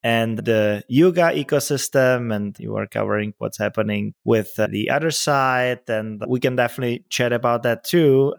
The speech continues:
But what, uh, was the, uh, reason that actually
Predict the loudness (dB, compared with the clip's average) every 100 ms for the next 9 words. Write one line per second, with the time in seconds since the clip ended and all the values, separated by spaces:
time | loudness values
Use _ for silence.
0 | -2 -2 -2 -16 -12 -2 2 2 0 _
1 | -4 -4 -4 0 2 2 0 4 6 6
2 | 4 0 _ _ _ _ -2 0 0 2
3 | 2 2 0 0 -2 -4 0 0 2 0
4 | 0 0 -6 -2 0 0 0 -2